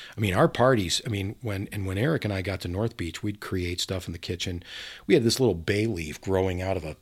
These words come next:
crag in a foundation. We'd just reach outside, grab a couple bay leaves, and into the soup stock they'd go.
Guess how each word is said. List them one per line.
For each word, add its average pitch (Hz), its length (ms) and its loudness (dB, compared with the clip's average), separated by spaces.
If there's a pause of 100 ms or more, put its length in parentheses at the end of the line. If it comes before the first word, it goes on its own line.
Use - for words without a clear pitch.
(120)
crag 98 680 -2
in - 80 -6
a - 40 -8
foundation. 92 800 -2
We'd 92 140 -4
just 110 160 -2
reach 110 340 0
outside, 120 480 0
grab 95 200 -2
a 92 40 -8
couple 113 240 0
bay 104 220 0
leaves, 104 320 -4
and - 80 -12
into 113 200 -2
the 95 100 -6
soup 104 260 -4
stock 98 380 -4
they'd 85 240 -6
go. 82 340 -8